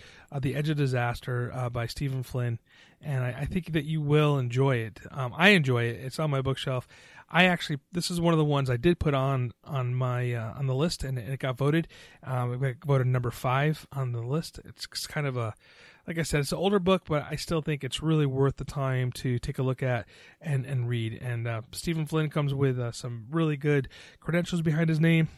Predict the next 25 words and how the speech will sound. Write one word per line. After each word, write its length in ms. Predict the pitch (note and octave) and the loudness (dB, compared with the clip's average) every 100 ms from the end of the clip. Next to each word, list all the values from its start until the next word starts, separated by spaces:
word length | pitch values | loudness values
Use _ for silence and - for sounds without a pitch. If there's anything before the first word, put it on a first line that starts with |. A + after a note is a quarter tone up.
| - | -10
Took 140 | - | -10
the 60 | - | -6
time 300 | - C#3+ C#3 | -4 -2 0
to, 220 | C3 A#2+ | 0 0
to 160 | - D3 | -2 -2
write 100 | D3 | -2
this 120 | D3 | -2
book. 180 | - E3+ | -2 0
It's 120 | E3+ | 2
not 100 | B3+ | 4
a 40 | C4 | 6
very 220 | B3+ F3 | 6 6
big 260 | - D#3+ | 4 2
book. 280 | A#2 A2 - - - - - _ | 2 -2 -4 -20 -20 -20 -20 _
It's, 140 | - D3 | -12 -4
uh, 300 | C3+ B2+ A#2+ - C3 | -2 -2 -4 -10 -8
I 60 | |
wanna 140 | D#3 D3+ | -6 -4
say 180 | - | -4
it's 240 | C#3 - - - _ | -4 -6 -16 -18 _
less 200 | D3+ E3 | -4 -4
than 220 | C#3 A#2+ - - _ _ _ _ - | -4 -6 -8 -20 _ _ _ _ -10
two 80 | |
hundred 200 | D#3+ C3 | -8 -6
pages, 400 | - C#3+ A2+ A#2 | -4 -4 -4 -8